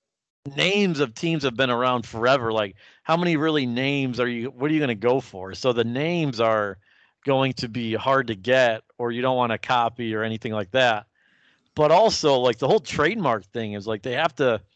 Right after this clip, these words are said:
get it so they can trademark where if they're not sharing, um, they're not sharing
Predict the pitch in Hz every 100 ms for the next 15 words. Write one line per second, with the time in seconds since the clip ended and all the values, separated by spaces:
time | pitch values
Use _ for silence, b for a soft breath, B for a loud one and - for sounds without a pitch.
0 | _ _ _ _ _ _ _ _ _ _
1 | _ - 104 160 156 156 143 135 120 123
2 | 156 165 156 143 143 135 123 113 131 131
3 | 113 _ b b b - - 151 160 165
4 | 160 156 151 139 - _ _ _ _ -
5 | 131 123 120 117 117 113 107 104 95 95
6 | _ _ _ _ _ _ _ 139 156 151
7 | 120 - 143 151 143 143 139 127 120